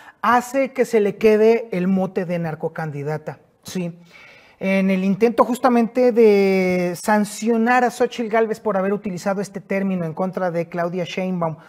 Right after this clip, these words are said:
durante el segundo debate presidencial, pues lo único que hizo fue amplificar el efecto.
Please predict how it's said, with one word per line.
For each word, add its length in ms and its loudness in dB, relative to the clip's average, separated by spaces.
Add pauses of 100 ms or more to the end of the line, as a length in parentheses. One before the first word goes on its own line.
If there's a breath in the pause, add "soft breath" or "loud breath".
(140 loud breath)
durante 360 -2
el 80 -6
segundo 340 0
debate 300 -2
presidencial, 720 -2 (460 loud breath)
pues 260 -4
lo 140 -6
único 300 -4
que 80 -4
hizo 200 -6
fue 280 -4
amplificar 880 -4
el 120 -4
efecto. 540 -4